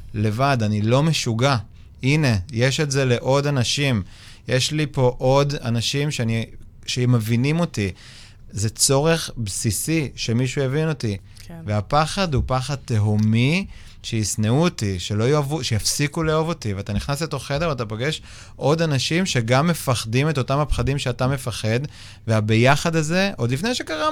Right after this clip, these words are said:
Speaker 1: משהו, הוא כל כך משחרר, כי מה בן אדם רוצה בעולם הזה? להרגיש שהוא, הוא, הוא לא לבד,
Speaker 2: כן.
Speaker 1: שהחוויות חיים שלו, מה שהוא חווה בתוך הנפש שלו, שהוא לא משוגע, שזה בסדר לחוות את זה,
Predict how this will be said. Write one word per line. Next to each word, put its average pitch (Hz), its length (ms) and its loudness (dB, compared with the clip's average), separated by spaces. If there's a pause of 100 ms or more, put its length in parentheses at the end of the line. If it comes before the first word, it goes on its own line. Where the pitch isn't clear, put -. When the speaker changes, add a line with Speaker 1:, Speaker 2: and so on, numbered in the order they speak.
Speaker 1:
משהו, 123 240 -2 (440)
הוא 113 100 -2
כל 117 180 4
כך 143 220 0
משחרר, 165 800 2 (640)
כי 127 100 0
מה 127 180 6
בן 160 140 2
אדם 147 220 2
רוצה 127 300 0
בעולם 107 380 2
הזה? 104 300 -2 (120)
להרגיש 110 680 -2 (100)
שהוא, 113 560 -2 (160)
הוא, 113 300 -2 (320)
הוא 117 140 4
לא 113 180 4
לבד, 139 480 2
Speaker 2:
כן. 95 100 0 (120)
Speaker 1:
שהחוויות 110 920 0
חיים 123 300 2
שלו, 104 260 -2
מה 110 160 0
שהוא 135 180 -8
חווה 127 320 -2
בתוך 123 300 -4
הנפש 107 400 -4
שלו, 107 180 -6 (260)
שהוא 220 200 0
לא 131 120 6
משוגע, 185 560 0 (320)
שזה 156 320 0
בסדר 202 540 0
לחוות 226 440 -2
את 240 120 -4
זה, 139 160 0